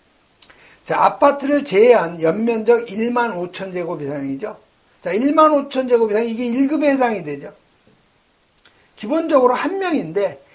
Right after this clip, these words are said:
일만 오천 제곱미터마다 한 명 이상 추고, 추가. 그러니까 삼만이 되면은 한 명을 또 추가해야 되는 거죠.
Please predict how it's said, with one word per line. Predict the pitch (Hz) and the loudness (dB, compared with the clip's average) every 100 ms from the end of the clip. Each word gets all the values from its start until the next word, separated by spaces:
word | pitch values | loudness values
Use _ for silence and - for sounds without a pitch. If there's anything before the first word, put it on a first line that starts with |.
| _ _ | _ _
일만 | 196 262 294 302 294 247 | -4 0 4 6 6 6
오천 | 226 - 226 233 | 4 2 -2 2
제곱미터마다 | 214 196 190 185 214 196 147 - 208 | 2 2 0 -6 -4 0 0 0 -4
한 | 247 311 | -4 -2
명 | 302 262 | 0 0
이상 | 180 196 196 | -2 -4 -6
추고, | - 226 190 - _ _ _ - | -12 -10 -10 -10 _ _ _ -20
추가. | 240 214 | -6 -6
그러니까 | 165 202 247 240 - _ _ _ _ _ _ _ _ _ | -6 -2 0 0 -4 _ _ _ _ _ _ _ _ _
삼만이 | - 381 392 370 370 339 | -8 -4 2 2 2 4
되면은 | 226 175 165 240 370 | 4 4 0 -2 -2
한 | - 339 370 | -8 -10 -4
명을 | 339 302 285 | 0 0 -2
또 | 247 | -8
추가해야 | - - 311 247 277 294 | -8 -2 0 2 4 4
되는 | 226 185 147 | 2 -4 -8
거죠. | 131 | -10